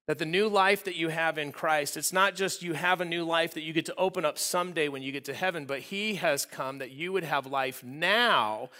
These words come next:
that you would begin to live into the plans and purposes of God, to enjoy the benefits of the kingdom of God now in preparation for an eternity or a never-ending life like that with him. And so the question,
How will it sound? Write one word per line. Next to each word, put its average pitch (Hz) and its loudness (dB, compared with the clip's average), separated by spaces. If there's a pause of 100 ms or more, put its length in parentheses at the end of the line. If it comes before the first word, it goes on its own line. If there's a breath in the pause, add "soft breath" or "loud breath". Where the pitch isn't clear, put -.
(300 loud breath)
that 160 2
you 170 0
would 170 2
begin 170 0
to 165 -2
live 147 0
into 196 -2
the 135 -6
plans 180 -2
and 190 -4
purposes 175 -4
of 139 -6
God, 165 2
to 156 -8
enjoy 147 -2
the 175 0
benefits 170 -4
of 139 -10
the 143 -4
kingdom 170 -8
of 156 -6
God 139 0
now 175 0 (380 loud breath)
in 175 0
preparation 190 4
for 147 -2 (320 loud breath)
an 151 0
eternity 151 -4
or 139 0
a 135 -2
never-ending 135 -4
life 127 -6 (180)
like 131 -4
that 123 -6 (320)
with 160 -4
him. 135 -6
And 147 -10
so 180 -2
the 170 -2
question, 160 2